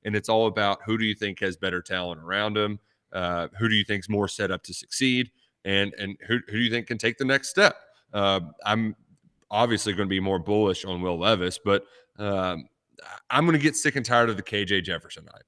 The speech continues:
I already know that's gonna happen. It's gonna be nauseating. Uh, but that, the thing that I think is funny about the quarterback power rankings that you're gonna get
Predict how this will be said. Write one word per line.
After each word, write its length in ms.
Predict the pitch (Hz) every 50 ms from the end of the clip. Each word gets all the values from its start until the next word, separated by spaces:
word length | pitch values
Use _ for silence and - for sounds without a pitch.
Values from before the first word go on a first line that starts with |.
| _ -
I 160 | 98 101 107
already 260 | 107 113 110 113 117
know 220 | 117 107 104 104
that's 160 | 104 101 - -
gonna 160 | 110 98 90
happen. 400 | 92 90 87 85 - 87 87 85 _ _ _ - -
It's 100 | 104 -
gonna 160 | 123 113 104
be 320 | 117 113 110 110 110 110
nauseating. 760 | 107 107 113 113 110 104 104 90 85 82 85 80 82 82 80 - _ _ _ _ _ _ -
Uh, 260 | 98 95 95 92 92 90 - -
but 160 | 139 139 -
that, 200 | 156 151 - - - - -
the 120 | 127 139 139
thing 260 | 139 202 214 226 208
that 120 | 190 160
I 120 | 127 117 113
think 200 | 123 131 123 104
is 220 | 101 104 104 -
funny 280 | - 98 95 95 101 104
about 200 | 95 101 101 98
the 60 | 101
quarterback 540 | - - 107 101 101 98 104 98 98 - -
power 280 | - 98 95 98 98
rankings 400 | 98 98 101 98 - 107 101 92
that 160 | - 95 - 104
you're 80 | 98
gonna 160 | 92 98 90
get 340 | 85 78 - 92 95 98 -